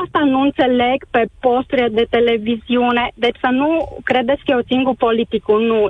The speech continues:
Deci ceea ce se întâmplă este groaznic.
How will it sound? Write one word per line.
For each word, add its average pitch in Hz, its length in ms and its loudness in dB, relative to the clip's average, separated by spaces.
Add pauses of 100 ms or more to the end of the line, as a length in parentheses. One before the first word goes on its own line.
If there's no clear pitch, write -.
Deci 220 260 -2
ceea 254 200 0
ce 233 200 -4
se 240 60 0
întâmplă 226 840 0 (500)
este 240 400 0 (120)
groaznic. 233 540 -2